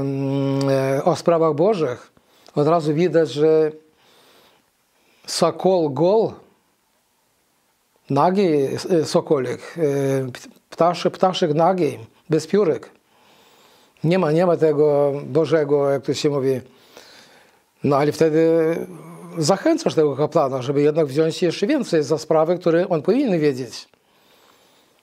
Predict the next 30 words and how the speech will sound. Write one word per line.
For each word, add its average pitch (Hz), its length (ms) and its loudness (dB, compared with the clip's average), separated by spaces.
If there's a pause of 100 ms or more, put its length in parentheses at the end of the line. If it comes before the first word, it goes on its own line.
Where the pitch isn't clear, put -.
(180)
Od 156 120 0
podszewki 294 540 0
powinien 160 260 0
wiedzieć, 139 200 2
bo 143 60 2
już 139 160 -2
jest 156 280 0
kaplanem, 147 580 -2
jest 131 200 -8
tym, 165 100 0
który 151 180 2
naucza. 180 480 -2 (1500)
A 147 60 4
on 165 120 2
postępuje 165 580 0
jak 156 160 0
Nikodem, 160 560 0 (600)
nauczyciel 151 580 0
Izraela, 156 440 2
i 156 100 0
nie 156 140 2
wie, 156 80 0
jak 151 180 0
to 156 100 -8
się 156 180 0
nawrócić. 151 640 -4 (380)
Co, - 140 2
ja 151 80 2
mam 147 140 -2
wejść, 151 440 -2